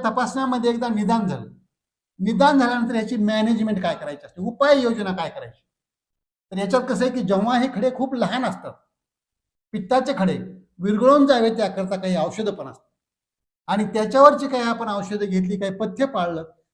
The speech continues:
तुमचं जर कोलेस्ट्रॉल कमी करू लागला तुम्ही, जर हे पिवळेपणा कमी झाला, हे ट्रायग्लिसराइड्स कमी झाले, चरबी, वजन कमी होऊ लागलं, तुम्ही वया-, व्यायाम करू लागलात, चांगला हेल्दी आहार घेऊ लागलात, तरी हे लहान खडे जिरून पण जाऊ शकतात किंवा निघून जाऊ शकतात.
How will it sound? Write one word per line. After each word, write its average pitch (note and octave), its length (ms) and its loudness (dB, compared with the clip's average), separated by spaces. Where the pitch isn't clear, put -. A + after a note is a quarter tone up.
तुमचं A3 200 -4
जर A3+ 140 -2
कोलेस्ट्रॉल B3+ 520 2
कमी A3+ 180 -4
करू G3 180 -10
लागला F3 220 -4
तुम्ही, F#3 280 -4
जर G#3 120 -2
हे F#3 120 0
पिवळेपणा B3 440 2
कमी G3+ 220 -8
झाला, D3+ 280 -6
हे G3 80 -2
ट्रायग्लिसराइड्स A3+ 640 -2
कमी G3+ 180 -8
झाले, F3 280 -6
चरबी, A3+ 420 -2
वजन F#3 340 2
कमी A3+ 200 -2
होऊ F#3 120 0
लागलं, F3 260 -2
तुम्ही G3+ 240 -14
वया-, A3 300 0
व्यायाम A3 360 0
करू F3 160 -12
लागलात, D3+ 280 -8
चांगला G#3+ 220 -2
हेल्दी C4+ 300 2
आहार F#3 260 2
घेऊ E3 140 -8
लागलात, D3+ 280 -6
तरी A#3 160 2
हे A3 320 6
लहान G#3+ 480 -2
खडे G3 220 0
जिरून C4 320 2
पण A3+ 160 -2
जाऊ G3+ 140 -2
शकतात F#3 360 -10
किंवा - 440 -4
निघून A3+ 300 0
जाऊ E3 120 -4
शकतात. - 240 -18